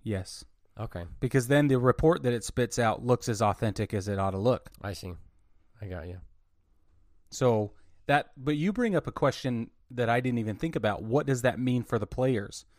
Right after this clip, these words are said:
Speaker 1: Player confidence, player morale.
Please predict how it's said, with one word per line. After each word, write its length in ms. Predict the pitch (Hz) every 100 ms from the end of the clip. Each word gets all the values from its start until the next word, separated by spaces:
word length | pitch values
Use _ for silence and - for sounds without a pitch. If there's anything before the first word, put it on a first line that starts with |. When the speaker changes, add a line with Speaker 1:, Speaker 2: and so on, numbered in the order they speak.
| _ _ _ -
Speaker 1:
Player 220 | - 107
confidence, 600 | 92 151 151 - 147 151
player 500 | - - 110 101 98 - -
morale. 760 | 113 107 107 143 143 139 139